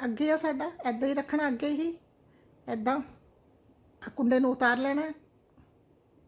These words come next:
ਧਾਗਾ ਅੱਗੇ ਹੀ ਹੈ ਤੇ ਅਸੀਂ ਇਹ ਦੂਜੇ ਦੇ ਉੱਪਰ ਅਸੀਂ ਪਾ ਲੈਣਾ ਬਲ।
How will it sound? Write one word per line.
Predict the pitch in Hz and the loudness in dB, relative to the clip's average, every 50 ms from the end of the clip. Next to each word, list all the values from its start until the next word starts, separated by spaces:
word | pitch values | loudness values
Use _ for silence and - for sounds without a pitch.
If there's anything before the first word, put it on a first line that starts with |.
| _ _ _ _ _ _ _ _ _ _ _ _ _ - | _ _ _ _ _ _ _ _ _ _ _ _ _ -2
ਧਾਗਾ | 277 254 220 226 233 | -2 0 2 2 2
ਅੱਗੇ | 233 220 240 285 | 2 2 2 2
ਹੀ | 285 294 294 | 2 2 2
ਹੈ | 311 302 | 0 -2
ਤੇ | - - - - - | -6 -8 -10 -8 -8
ਅਸੀਂ | 233 - - 220 220 | -4 -2 0 0 0
ਇਹ | 214 | -2
ਦੂਜੇ | 208 240 240 - - 254 233 | -4 -6 -8 -6 -4 -4 -4
ਦੇ | 240 - 247 | -4 -4 -6
ਉੱਪਰ | 226 - - - | -6 -6 -8 -10
ਅਸੀਂ | 220 - - - | -10 -8 -10 -10
ਪਾ | - 208 196 | -6 -6 -8
ਲੈਣਾ | 196 196 208 233 233 | -6 -4 -4 -4 -4
ਬਲ। | 214 - - | -4 -6 -8